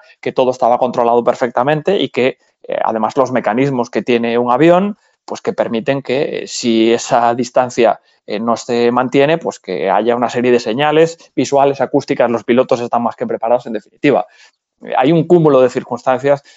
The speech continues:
que complican muchísimo, eh, que este tipo de, de situaciones se produzcan y ahí nosotros tenemos mucha culpa porque hay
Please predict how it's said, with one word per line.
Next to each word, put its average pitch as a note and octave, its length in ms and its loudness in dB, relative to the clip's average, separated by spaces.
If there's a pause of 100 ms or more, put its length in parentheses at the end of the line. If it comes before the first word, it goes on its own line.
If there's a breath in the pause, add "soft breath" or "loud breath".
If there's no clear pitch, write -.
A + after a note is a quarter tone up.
(180 soft breath)
que A#2 120 -4
complican A#2 440 -4
muchísimo, B2 840 -2 (200)
eh, A2 220 -8
que B2 60 -4
este A#2 240 -2
tipo B2 260 0
de, A2+ 180 2
de A2+ 120 -6
situaciones A#2+ 420 -8
se B2+ 80 -4
produzcan A#2+ 380 -2
y A2 80 0
ahí G#2+ 100 0
nosotros A#2+ 400 -4
tenemos A2+ 300 -8
mucha A#2+ 260 -6
culpa B2+ 260 -4
porque B2 220 -4
hay C#3 120 -2